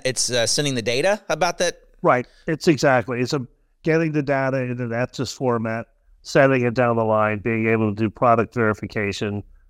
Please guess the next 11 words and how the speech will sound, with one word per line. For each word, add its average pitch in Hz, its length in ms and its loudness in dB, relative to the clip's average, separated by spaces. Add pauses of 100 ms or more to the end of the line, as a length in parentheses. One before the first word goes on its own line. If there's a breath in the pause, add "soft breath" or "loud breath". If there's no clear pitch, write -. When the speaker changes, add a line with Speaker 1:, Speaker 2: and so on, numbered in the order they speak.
Speaker 2:
and 117 140 0
product 113 480 2 (160)
tracing, 123 560 0 (380)
that 127 180 4
whole 123 200 2
package 120 500 0
of 113 100 -2
interoperability. 107 920 -2
That's 131 240 0
what 123 140 -2
they're 101 220 -4